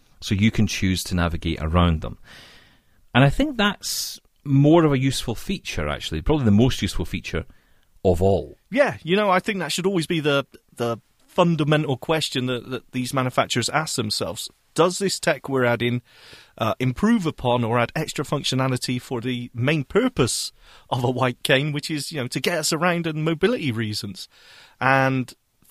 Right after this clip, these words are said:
Speaker 2: things like obstacle detection using sonar,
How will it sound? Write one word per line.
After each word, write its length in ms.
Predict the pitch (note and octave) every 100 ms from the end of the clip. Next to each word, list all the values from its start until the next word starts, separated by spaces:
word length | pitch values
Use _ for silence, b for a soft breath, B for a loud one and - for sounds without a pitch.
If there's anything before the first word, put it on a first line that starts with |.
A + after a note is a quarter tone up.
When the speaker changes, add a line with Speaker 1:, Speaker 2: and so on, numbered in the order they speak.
| _
Speaker 2:
things 360 | F#3 E3+ D3
like 360 | C#3+ D3 C3+ - -
obstacle 420 | C#3 - C3+ C3+
detection 680 | B2+ - C3+ - A#2+ A2+ A2+
using 520 | A#2+ B2+ A#2 A#2+ G#2+
sonar, 680 | G2+ - D#3 D3+ A2 F#2+ B2+